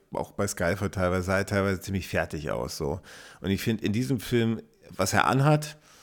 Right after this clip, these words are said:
seine, er sieht auch am erholsten aus in dem Film von allen. Ähm, er ist ja auch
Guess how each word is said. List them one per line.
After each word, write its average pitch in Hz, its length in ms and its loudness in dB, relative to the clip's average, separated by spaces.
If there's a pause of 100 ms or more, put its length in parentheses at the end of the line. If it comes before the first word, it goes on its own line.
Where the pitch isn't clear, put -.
(500)
seine, 101 340 4
er 98 280 6
sieht 123 120 2
auch 117 80 2
am 107 120 2
erholsten 107 480 6
aus 80 280 0
in 87 100 -2
dem 90 140 -2
Film 101 300 -2
von 107 160 -4
allen. 87 400 0 (720)
Ähm, 82 500 -2
er 101 140 4
ist 101 100 2
ja 120 140 6
auch - 180 2